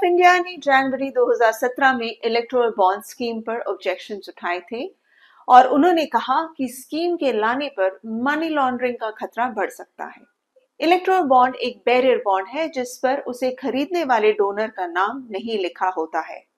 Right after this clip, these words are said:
उदाहरण के तौर पर राम ने सुनील को दस लाख रुपए cash में उधार दिए। राम ने सुनील को बोला कि वो उसे दस लाख रुपए cash में लौटाने के बजाय अपने company के नाम पर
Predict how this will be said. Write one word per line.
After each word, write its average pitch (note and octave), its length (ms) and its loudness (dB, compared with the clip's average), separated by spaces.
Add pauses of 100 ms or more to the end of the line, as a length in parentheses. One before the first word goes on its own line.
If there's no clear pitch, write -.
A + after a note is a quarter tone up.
(140)
उदाहरण G4 440 4
के F4+ 120 -2
तौर C4+ 240 2
पर F#3 320 -6 (380)
राम D#4 420 6
ने D4 180 0
सुनील D#4 460 -2
को F4 160 -2
दस D#4 360 0
लाख D4+ 240 0
रुपए A3+ 360 -2 (340)
cash C4+ 380 0
में F4 220 -4
उधार B3 400 2
दिए। - 320 -6 (300)
राम D#4 320 6
ने G#4+ 140 4
सुनील F4+ 360 -2
को F4+ 140 -2
बोला E4 400 2
कि F4 320 -2
वो D4 360 0
उसे B3 580 -4
दस E4 280 2
लाख E4+ 240 0
रुपए D4 260 0
cash D4+ 520 -2
में F#4+ 100 4
लौटाने C4+ 440 2
के A#3+ 140 0
बजाय A3 440 2 (380)
अपने F#4+ 420 2
company D4 500 -2
के C4 140 -2
नाम G#3 300 0
पर A#3 300 0